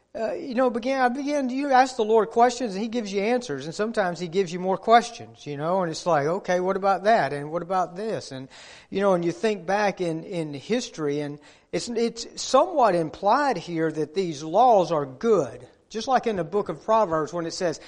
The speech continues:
"He that findeth a wife findeth a good thing." That's implied that that's a good wife, <laughs> okay?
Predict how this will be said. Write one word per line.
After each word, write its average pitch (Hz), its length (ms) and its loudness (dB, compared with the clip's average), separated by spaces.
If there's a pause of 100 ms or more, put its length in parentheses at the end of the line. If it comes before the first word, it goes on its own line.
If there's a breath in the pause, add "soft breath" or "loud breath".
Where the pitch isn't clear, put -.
(120 loud breath)
"He 240 200 -2
that 180 180 -2
findeth 190 380 -2
a 143 60 -6
wife 175 380 4
findeth 175 320 -2
a 175 80 -2
good 247 340 0
thing." 113 220 -10 (800)
That's 196 220 2
implied 202 500 4
that 170 140 0
that's 196 200 0
a 160 100 2
good 202 280 6
wife, 180 480 2 (120)
<laughs> - 140 -14
okay? 185 460 0